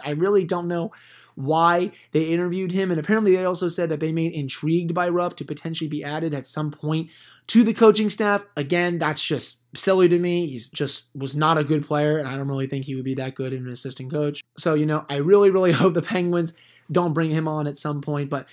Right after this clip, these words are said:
it also seems like they're content with the two hires right now. Jim Rutherford told Josh and Rob in that article that they could be hiring a third one at some point, maybe before the season starts, but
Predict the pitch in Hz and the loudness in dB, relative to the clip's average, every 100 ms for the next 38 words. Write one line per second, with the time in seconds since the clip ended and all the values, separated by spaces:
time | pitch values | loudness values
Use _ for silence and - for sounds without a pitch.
0 | - 180 202 185 196 180 180 170 165 151 | 0 4 4 4 0 0 0 0 -2 -2
1 | 135 160 165 156 151 - 151 139 143 143 | -4 -4 -2 -6 -6 -4 -4 -4 -4 -4
2 | 139 143 143 135 143 143 135 139 139 135 | -4 -4 -4 -4 -4 -4 -6 -8 -8 -6
3 | 131 131 131 131 - 135 131 135 135 - | -6 -6 -6 -6 -8 -10 -8 -6 -8 -10
4 | - - - 165 151 151 147 147 147 143 | -20 -18 -6 -2 -2 -2 0 0 -2 -2
5 | 131 135 - - 151 233 202 196 185 180 | -2 -4 -6 0 2 2 2 2 2 2
6 | 175 170 160 - 175 165 165 156 151 165 | 2 0 -4 0 2 2 0 -2 -4 -4
7 | 151 160 156 151 147 165 160 147 156 143 | -4 -2 -2 -2 -4 -4 -4 -2 -4 -6
8 | 147 - 151 143 - 135 | -6 -4 -2 -2 -4 -8